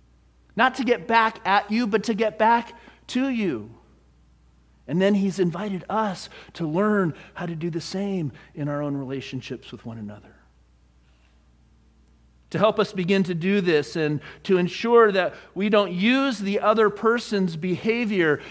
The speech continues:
and the, the choices that they make as an excuse for us to disengage from the reassembly process. You know, Jesus, he can be pesky with his questions,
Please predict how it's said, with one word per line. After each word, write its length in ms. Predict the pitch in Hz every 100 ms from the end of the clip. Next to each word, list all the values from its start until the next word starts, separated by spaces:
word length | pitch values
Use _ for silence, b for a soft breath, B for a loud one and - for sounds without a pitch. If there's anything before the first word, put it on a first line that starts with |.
| B
and 180 | 185 196
the, 100 | 185
the 160 | 170 170
choices 600 | - 220 254 240 208 185
that 160 | 196
they 180 | 208 214
make 320 | 214 185 180
as 220 | 175 170
an 80 | 175
excuse 800 | 170 - - - 254 277 202 175
for 180 | - 190
us 260 | 208 226 -
to 120 | 190
disengage 1120 | 151 226 233 208 180 170 220 233 214 190 -
from 200 | - 175
the 100 | 175
reassembly 800 | 175 214 196 196 190 196 180 160
process. 720 | - 190 196 - 156 147 - B B B B
You 140 | 180
know, 100 | 175
Jesus, 500 | 170 185 202 202 190
he 120 | 185
can 160 | 180 180
be 160 | 175 180
pesky 480 | - 180 - 175
with 140 | 165 160
his 180 | 160 -
questions, 800 | 165 175 - 196 208 214 -